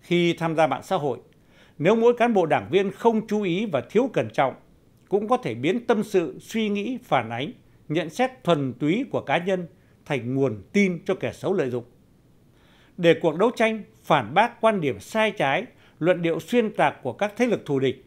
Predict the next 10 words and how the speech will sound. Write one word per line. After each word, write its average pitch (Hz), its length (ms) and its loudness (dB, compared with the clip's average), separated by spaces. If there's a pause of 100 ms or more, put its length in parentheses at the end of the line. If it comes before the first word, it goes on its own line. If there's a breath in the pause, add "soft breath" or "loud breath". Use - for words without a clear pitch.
(160)
phản 131 240 2
động, 135 200 2 (300 soft breath)
phần 151 280 0
tử 127 240 0
cơ 220 140 4
hội, 165 280 2 (240)
bất 240 240 0
mãn 175 240 -2
chính 226 220 -4
trị 156 280 -2